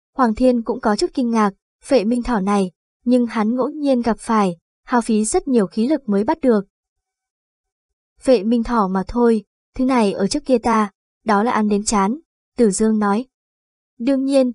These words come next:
Từ Dương mới không nói, trước kia hắn ăn đến chán, nhưng hiện tại đã lâu không có nhìn thấy phệ minh thỏ, vô cùng nhớ mỹ vị này. Tiểu tử, ngươi thật giỏi khoác lác, Hoàng Thiên cười nhạt lời nói của Từ Dương.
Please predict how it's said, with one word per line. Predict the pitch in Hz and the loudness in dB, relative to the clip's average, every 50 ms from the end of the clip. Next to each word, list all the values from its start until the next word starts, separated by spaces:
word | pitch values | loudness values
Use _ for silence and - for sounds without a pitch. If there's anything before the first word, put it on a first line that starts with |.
| _ _ _ _ _ | _ _ _ _ _
Từ | - 247 233 220 | 0 2 2 2
Dương | 208 - 277 269 262 247 | 2 2 2 2 2 2
mới | 233 220 208 214 | 2 0 0 0
không | 220 302 262 247 | -2 -2 -2 0
nói, | 240 214 208 202 220 269 - _ _ _ _ - | 0 2 2 2 0 -2 -6 _ _ _ _ -2
trước | - 381 - | -2 0 2
kia | - 285 | 2 0
hắn | 240 240 233 226 | 0 0 -2 -2
ăn | - 269 247 | -2 -2 -2
đến | 240 233 214 220 | 0 0 -2 -2
chán, | 220 - 247 214 208 220 269 339 - _ _ _ _ - | 0 0 0 0 0 0 -2 -6 -10 _ _ _ _ -2
nhưng | 247 254 247 240 | 0 0 2 2
hiện | 226 247 - - | 0 0 -2 -2
tại | 247 226 214 190 185 | -2 0 0 0 -2
đã | 214 185 202 | -2 -2 0
lâu | 277 285 269 | 0 0 0
không | 254 - 254 240 | -2 -2 -4 -2
có | 233 | -2
nhìn | 214 226 247 240 214 196 | -2 0 0 0 -2 -2
thấy | 220 196 196 | -2 -2 -2
phệ | 220 - 285 214 | -2 0 -2 0
minh | 233 247 240 | 0 -2 -4
thỏ, | 226 - 247 240 220 190 170 - _ _ _ _ _ _ | -4 -2 0 0 2 0 0 -4 _ _ _ _ _ _
vô | - 311 302 - | -2 -2 0 0
cùng | 302 262 214 | 0 0 2
nhớ | 202 208 202 202 | 2 0 0 0
mỹ | 220 247 294 | -2 -2 -2
vị | 339 302 | -4 -4
này. | 202 220 233 226 226 220 214 202 _ _ _ _ _ _ _ _ _ _ _ _ _ _ _ _ _ _ _ _ _ _ _ _ _ _ _ _ _ - | -2 0 0 2 2 2 0 -2 _ _ _ _ _ _ _ _ _ _ _ _ _ _ _ _ _ _ _ _ _ _ _ _ _ _ _ _ _ -2
Tiểu | 294 254 - - | -2 -2 0 2
tử, | - 269 247 226 196 175 _ _ _ _ _ _ | 2 4 4 2 2 -2 _ _ _ _ _ _
ngươi | 285 302 311 - | 0 0 0 0
thật | 302 247 214 | 0 -2 -2
giỏi | - - 240 220 202 | -2 0 0 0 0
khoác | 190 - 320 320 - | 0 -2 -6 -4 -2
lác, | 320 302 320 359 - _ _ _ _ _ | 0 0 0 -2 -4 _ _ _ _ _
Hoàng | - 285 247 226 | -2 0 0 0
Thiên | - 277 277 262 254 | 0 0 0 0 0
cười | - - 233 208 | 0 0 0 0
nhạt | 196 220 208 202 196 | 0 0 -2 -2 0
lời | 214 220 214 | 0 0 0
nói | 208 208 202 196 214 | 0 0 -2 -2 -2
của | - - 254 220 | 0 -2 0 0
Từ | 233 214 | 0 0
Dương. | 196 - - 254 254 254 247 | 0 0 2 2 2 4 2